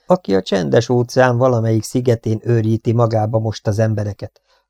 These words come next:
továbbra is szem előtt tartva, hogy áldozatait a matrózok sorából szedje. Swift kapitány,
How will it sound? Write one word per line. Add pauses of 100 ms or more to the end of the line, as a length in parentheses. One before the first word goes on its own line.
(120)
továbbra
is
szem
előtt
tartva,
hogy
áldozatait
a
matrózok
sorából
szedje. (1700)
Swift
kapitány,